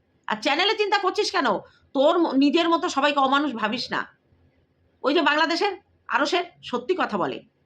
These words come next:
তুই যেমন সত্য উদ্ঘাটন করিস, ও, ও সিআইডি বাহিনী দ্বারা সত্য উদ্ঘাটন করে। আজ অবধি ওর কোনো কথা মিথ্যে প্রমাণ হয়নি। তাকে কি করেছিলি কি? ওদিক দিয়ে ফোকলা দিয়েছিল, তার,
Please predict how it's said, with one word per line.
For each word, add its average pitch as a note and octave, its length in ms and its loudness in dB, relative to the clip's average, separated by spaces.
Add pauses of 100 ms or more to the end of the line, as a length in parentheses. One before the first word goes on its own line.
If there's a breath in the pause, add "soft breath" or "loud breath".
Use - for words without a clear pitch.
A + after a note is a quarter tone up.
(200)
তুই A#3+ 80 -8
যেমন B3 220 -2
সত্য B3 280 -6
উদ্ঘাটন D4 420 -2
করিস, E4+ 280 -2 (280 soft breath)
ও, C4 160 0 (120)
ও B3 80 -2
সিআইডি A#3+ 380 -2
বাহিনী A3+ 240 -2
দ্বারা A#3+ 140 -6
সত্য G#3+ 280 -8
উদ্ঘাটন E3+ 440 -6
করে। D3+ 180 -8 (240 loud breath)
আজ A3+ 200 0
অবধি B3 200 -2
ওর A#3+ 180 -2
কোনো B3 180 -4
কথা B3 240 -4
মিথ্যে A#3 260 -6
প্রমাণ G#3 340 -4
হয়নি। F#3+ 460 -4 (720)
তাকে C4+ 360 -2 (140)
কি D4 320 -8 (160)
করেছিলি C#4 340 -4
কি? F4 280 -6 (600)
ওদিক A#3+ 200 -2
দিয়ে D4 140 -4
ফোকলা C#4+ 300 0
দিয়েছিল, E4 500 2
তার, C4+ 280 2